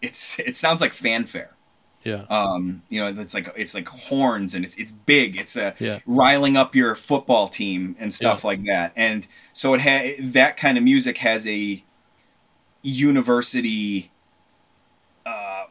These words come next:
Speaker 1: fallback. So it, that's, it goes along with, you know, this professor,
Speaker 2: Mm-hmm.
Speaker 1: scientist, whatever.
Speaker 2: Mm-hmm.
Speaker 1: It's like, that's his university. That's his,
Speaker 2: Mm-hmm.
Speaker 1: that's building him up kind
Speaker 2: Yeah.
Speaker 1: of thing.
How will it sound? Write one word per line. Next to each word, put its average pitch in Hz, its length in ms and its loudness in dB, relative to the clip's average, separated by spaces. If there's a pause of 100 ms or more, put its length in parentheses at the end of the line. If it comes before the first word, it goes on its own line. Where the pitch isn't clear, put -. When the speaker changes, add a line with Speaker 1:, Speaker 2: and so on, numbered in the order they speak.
Speaker 1:
fallback. 120 1000 0
So 113 240 -2
it, 107 240 -8
that's, - 460 0 (240)
it 127 120 -4
goes 131 200 2
along 113 320 0
with, 107 180 -6
you 113 40 -2
know, 104 120 -2
this 104 120 -4
professor, 107 680 -2
Speaker 2:
Mm-hmm. 104 100 -4
Speaker 1:
scientist, 104 560 -4
whatever. 95 420 -2 (100)
Speaker 2:
Mm-hmm. 110 140 -8
Speaker 1:
It's 139 100 -2
like, 101 140 0
that's 110 240 0
his 110 140 -6
university. 98 560 -2
That's 90 240 -4
his, - 560 -6 (100)
Speaker 2:
Mm-hmm. 113 260 -6
Speaker 1:
that's 113 220 2
building 117 380 -2
him 98 200 -2
up 85 200 -4 (320)
kind 107 220 0
Speaker 2:
Yeah. 87 60 -4
Speaker 1:
of - 60 -14
thing. 87 100 -12